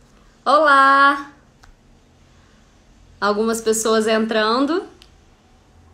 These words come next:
Sejam bem-vindos. Tá dando pra ouvir bem? Manda um joinha, por favor, que aí eu já vou começar daqui a pouco. Perfeito. Excelente.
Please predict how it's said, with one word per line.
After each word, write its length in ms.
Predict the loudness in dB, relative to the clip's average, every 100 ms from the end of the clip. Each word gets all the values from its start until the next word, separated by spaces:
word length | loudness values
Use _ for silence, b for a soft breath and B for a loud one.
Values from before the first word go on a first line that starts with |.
| -6
Sejam 300 | -4 -2 -2
bem-vindos. 960 | 0 0 0 0 0 0 -2 -6 -12 -16 _ _ _ _ _ _ _ _ _ _ _ _ b b b b b -2
Tá 120 | 0
dando 240 | 2 0
pra 160 | 2 2
ouvir 220 | 2 -2
bem? 380 | -2 -2 0 2
Manda 260 | 2 0
um 60 | 0
joinha, 460 | 0 0 0 -2 -2
por 160 | -2
favor, 400 | 0 -2 -2 -4
que 140 | -4 -4
aí 100 | -4
eu 100 | -2
já 120 | -4
vou 120 | -4
começar 480 | -4 -4 -4 -4 -4
daqui 200 | -4 -4
a 80 | -4
pouco. 520 | -4 -4 -6 -12 -14 _ -20 _ b b b _ _
Perfeito. 680 | -4 -2 -2 -4 -4 -10 -20 -20 _ _ _ _ _ _ _ _ _ _ _ _ _ _ _ _ _ _ _ -10
Excelente. 1040 | -8 -6 -4 -2 -4 -6 -8 -12 -14 -18